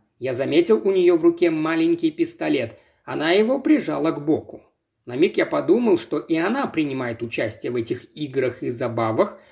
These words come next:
но что-то в ней заставило меня увидеть всё иначе. Наверное, мне следовало вырвать у неё оружие, но я этого не сделал.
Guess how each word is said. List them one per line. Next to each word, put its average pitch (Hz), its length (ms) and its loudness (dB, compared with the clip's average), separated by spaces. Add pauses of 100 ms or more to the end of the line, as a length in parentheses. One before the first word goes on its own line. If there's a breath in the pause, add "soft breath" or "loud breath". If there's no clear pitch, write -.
(340 soft breath)
но 208 80 -2
что-то 294 340 2
в 226 80 0
ней 254 400 0
заставило 208 540 2
меня 202 340 0
увидеть 190 480 -6
всё 175 260 6
иначе. 165 580 0 (360)
Наверное, 254 480 0
мне 190 160 4
следовало 185 600 4 (300 loud breath)
вырвать 190 540 2
у 165 60 2
неё 165 280 6
оружие, 247 500 2
но 202 140 -2
я 196 200 2
этого 190 340 -2
не 185 200 0
сделал. 131 640 -6